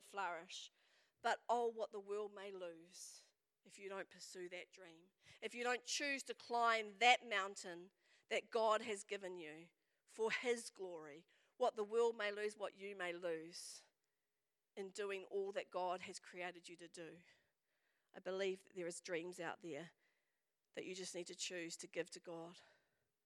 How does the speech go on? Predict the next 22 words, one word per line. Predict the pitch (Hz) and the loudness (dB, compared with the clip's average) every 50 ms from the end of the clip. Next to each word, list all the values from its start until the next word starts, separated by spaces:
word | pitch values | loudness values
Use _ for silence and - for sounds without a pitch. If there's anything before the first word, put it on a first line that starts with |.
| _ _ _ _ _ _ _ _ _ _ _ _ _ _ - | _ _ _ _ _ _ _ _ _ _ _ _ _ _ -6
There | 196 196 | -2 0
may | 196 185 185 | 2 2 2
be | 190 185 | 2 0
mountains | 185 185 175 170 185 190 - 196 190 | 2 4 4 4 2 0 -4 -10 -10
that | - 156 | -8 -6
need | 185 185 185 | -6 -6 -6
to | - - | -6 -8
be | 196 185 | -8 -6
moved | 185 185 175 175 170 | -4 -2 -2 -2 -4
for | - - | -6 -6
that | 170 170 147 - | -4 -4 -4 -4
dream | - 180 175 165 | -6 -8 -8 -8
to | 175 185 | -8 -10
happen. | 180 185 175 - - 170 151 170 180 _ - - - - _ _ - | -12 -12 -14 -14 -14 -16 -16 -16 -18 _ -20 -20 -20 -20 _ _ -8
There | 185 185 | -2 2
may | 180 180 180 | 4 4 4
be | 175 175 180 185 196 | 2 -2 -6 -4 2
mountains | 185 190 185 185 - 190 180 | 4 4 4 4 2 -2 -6
that | - 143 - | -6 -8 -6
you, | 190 190 - - - | -8 -10 -8 -2 0
there | 185 185 | 2 2
was | 175 175 175 | 2 0 -2